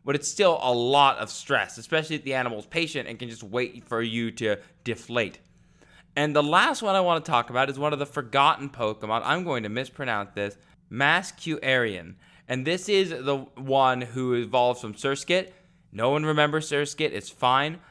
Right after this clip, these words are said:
It is, again, one of those forgotten Pokemon. It has eye spots specifically talked about in the Pokedex for intimidation. Lots of bugs use this. A couple of birds use this. It's really cool just to have giant, big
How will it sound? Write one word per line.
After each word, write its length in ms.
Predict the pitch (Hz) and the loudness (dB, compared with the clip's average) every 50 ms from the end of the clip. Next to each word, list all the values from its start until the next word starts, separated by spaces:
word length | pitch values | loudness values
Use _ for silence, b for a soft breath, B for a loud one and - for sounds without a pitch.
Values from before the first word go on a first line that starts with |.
| b b b | b b b
It 100 | 123 123 | -6 -6
is, 60 | 123 | -2
again, 220 | 120 135 127 117 | 0 0 0 2
one 100 | 113 117 | 2 0
of 60 | 123 | 2
those 120 | 131 147 143 | 0 -2 -2
forgotten 380 | - 156 156 160 160 156 165 | -4 0 4 4 4 4 2
Pokemon. 420 | 156 160 143 143 143 139 139 135 - - | 0 0 0 2 2 2 2 2 0 -4
It 100 | 113 107 | -8 -2
has 260 | - 135 139 127 - - | 2 2 2 2 2 6
eye 220 | 143 147 165 185 | 8 8 8 8
spots 440 | 185 - - - 139 123 120 120 - | 6 -2 -2 2 4 4 4 2 0
specifically 680 | - - - 143 135 - 160 151 - - - - 156 | -12 -14 -12 -12 -8 -6 -8 -8 -8 -10 -12 -10 -10
talked 260 | 151 156 143 139 139 135 | -2 2 2 2 2 0
about 160 | 135 - - | -2 -2 -2
in 100 | 135 135 | -4 -6
the 80 | 131 | -8
Pokedex 380 | 127 131 123 117 117 117 113 - | -6 -6 -6 -6 -6 -8 -12 -10
for 100 | - 104 | -12 -12
intimidation. 720 | 95 90 - 95 87 92 113 131 139 139 147 139 135 139 b b b b _ | -12 -12 -14 -18 -10 -4 -2 -2 -2 -2 -4 -6 -6 -8 b b b b _
Lots 520 | 82 98 110 127 135 143 147 - - - | -12 -2 2 4 4 4 4 2 -4 -6
of 220 | 156 147 127 110 - | -6 -6 -6 0 2
bugs 420 | 143 143 127 123 123 98 90 101 | 4 6 6 4 2 -2 -8 -6
use 300 | 110 123 127 127 110 113 | -4 -2 -2 -2 -4 -2
this. 300 | 120 123 120 120 120 - | 0 0 0 0 -2 -6
A 260 | - - - _ _ | -18 -20 -20 _ _
couple 240 | - 127 - 110 101 | -4 -4 -2 -2 -6
of 160 | 98 95 - | -6 -6 2
birds 560 | - 147 147 147 147 143 143 - - 98 90 | 4 6 8 8 6 6 4 0 -4 -12 -6
use 320 | 110 123 135 135 131 110 110 | -4 -4 -2 -4 -4 -8 -4
this. 340 | 113 127 123 123 123 - - b b b b | 0 2 2 2 0 -2 -12 b b b b
It's 180 | - 143 139 - | -6 -6 -6 -6
really 380 | 123 120 147 151 151 147 156 | -4 -2 0 0 0 0 -2
cool 240 | 147 - 147 143 139 | -4 -2 0 0 0
just 180 | 127 135 135 - | 0 -2 -2 -4
to 80 | 135 | -2
have 220 | 113 131 135 113 101 | 0 0 -2 -2 -2
giant, 640 | 101 104 143 131 123 135 135 135 131 - 110 98 _ | -2 4 6 6 6 6 4 0 -2 -6 -12 -4 _
big 300 | 139 135 127 123 - | 4 4 4 4 2